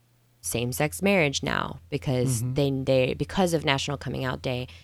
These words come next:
Speaker 1: we now know that most people know someone who's queer. Um, and if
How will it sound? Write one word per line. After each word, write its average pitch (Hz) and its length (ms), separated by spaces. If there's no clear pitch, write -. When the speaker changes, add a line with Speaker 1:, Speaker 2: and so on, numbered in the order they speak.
Speaker 1:
we 135 160
now 127 460
know 139 440
that 123 400
most 151 260
people 151 240
know 135 320
someone 123 340
who's 117 160
queer. - 440
Um, 135 400
and 156 140
if - 280